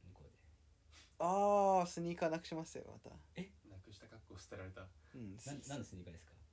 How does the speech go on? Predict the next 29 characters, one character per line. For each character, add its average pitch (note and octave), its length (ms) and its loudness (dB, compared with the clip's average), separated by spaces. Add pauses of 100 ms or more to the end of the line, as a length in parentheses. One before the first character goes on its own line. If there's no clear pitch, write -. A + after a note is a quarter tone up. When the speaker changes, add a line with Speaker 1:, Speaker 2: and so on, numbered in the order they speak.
Speaker 2:
ス - 240 -6
ウ C3+ 40 2
ェ B2+ 120 -2
ー A2 40 -8
ド A2+ 100 -10
の。 G#2+ 280 -12 (280)
Speaker 1:
プ A#2 80 -12
ー E2+ 80 -14
マ？ - 80 -20
Speaker 2:
く-、 C#3 200 -6
う C3+ 140 -8
ん、 A#2 40 -12
そ A2+ 200 -12
う。 G#2 60 -18 (800)
Speaker 1:
穴 A#2+ 120 -8
開 F2+ 80 -8
い - 40 -16
た D2+ 60 -18
や C#2+ 60 -16
つ？ - 760 -16
Speaker 2:
い D#3 40 0
や、 C#3 240 0 (260)
あ C#3 120 -8
の、 B2 60 -8
ほ C3 140 -6
ぼ A#2+ 80 -8
新 A2+ 260 -10
品 G#2+ 160 -10
の。 G#2+ 200 -14